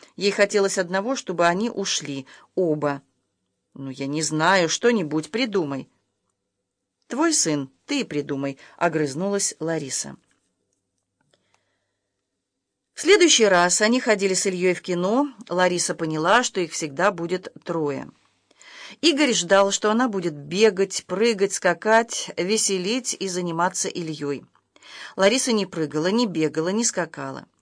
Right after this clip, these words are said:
Она вообще жалела, что согласилась на этот совместный поход. "Сейчас мы с тётей Ларисой поговорим, а ты пока поиграй в автоматы", просил сына Игорь, когда они сидели в кафе после кино,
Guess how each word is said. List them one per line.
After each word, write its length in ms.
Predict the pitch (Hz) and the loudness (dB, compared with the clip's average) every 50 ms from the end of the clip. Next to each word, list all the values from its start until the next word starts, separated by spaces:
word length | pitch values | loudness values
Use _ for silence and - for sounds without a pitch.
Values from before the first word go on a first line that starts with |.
| _ _ _ | _ _ _
Она 240 | 180 202 220 226 | 4 6 6 6
вообще 520 | 226 247 254 247 - - 208 190 170 156 135 - - - - - | 6 6 4 4 0 0 2 2 0 0 -2 -4 -18 -20 -18 -10
жалела, 420 | 165 160 196 208 214 247 247 226 | -4 -2 0 2 4 4 4 4
что 160 | 220 - - - | 2 2 -6 -4
согласилась 640 | - 208 185 190 202 202 196 - 208 190 180 - | -4 -4 2 4 4 4 4 2 0 0 0 0
на 120 | - 170 160 | 0 -2 -2
этот 180 | 156 160 147 | -2 -2 -6
совместный 540 | - - 156 147 151 156 165 175 - 190 180 | -4 -4 -2 -2 -2 -2 -2 -4 -4 -4 -8
поход. 520 | 180 - 160 151 - - 147 139 - - _ _ _ _ _ _ _ _ _ _ _ _ _ _ _ | -6 -6 -8 -8 -8 -16 -18 -18 -18 -20 _ _ _ _ _ _ _ _ _ _ _ _ _ _ _
"Сейчас 380 | - - 143 - 156 151 151 | -14 -10 -6 -4 -4 -4 -4
мы 100 | 165 165 | -6 -8
с 60 | 160 | -6
тётей 300 | - - 190 170 - 165 | -4 -4 -4 -2 -2 -2
Ларисой 500 | 160 160 170 170 170 156 139 - - 147 | 2 2 2 2 2 0 -2 -2 -4 -4
поговорим, 800 | 147 _ 180 180 160 170 160 156 151 151 139 143 139 151 175 175 - - - - - - - | -4 _ -6 -4 -2 -2 0 2 0 0 0 -4 -8 -8 -10 -14 -18 -20 -20 -20 -20 -8 -2
а 120 | - 165 | -2 0
ты 120 | 160 185 185 | 0 0 2
пока 300 | - 220 247 - 269 240 | 2 0 2 2 -2 0
поиграй 420 | - 202 175 156 156 165 165 185 | 0 0 0 2 2 2 2 2
в 60 | 196 | 0
автоматы", 580 | 196 - - 170 151 147 147 147 147 - 147 - - - - _ _ | -4 -4 -4 -2 -2 0 -2 -2 -2 -4 -6 -6 -10 -20 -20 _ _
просил 380 | 185 185 180 175 - 185 175 | 2 2 4 4 2 -2 -2
сына 260 | 165 - 175 165 165 | -2 -2 -2 -2 -2
Игорь, 420 | 165 - - - 240 214 185 170 156 | -2 -2 -2 -2 -2 -2 -2 -4 -2
когда 300 | - 170 156 147 165 165 | -2 -4 -2 0 0 0
они 160 | 165 165 160 | 0 0 -2
сидели 380 | 156 - 170 147 165 165 160 160 | -4 -6 -4 -4 -2 -2 -2 -2
в 60 | 160 | 0
кафе 300 | - 214 220 - 180 151 | -2 -2 -2 -2 -4 -4
после 300 | - 151 147 - 156 151 | -4 -4 -8 -8 -8 -8
кино, 340 | - 185 196 226 254 294 | -6 -4 -4 -2 -2 -4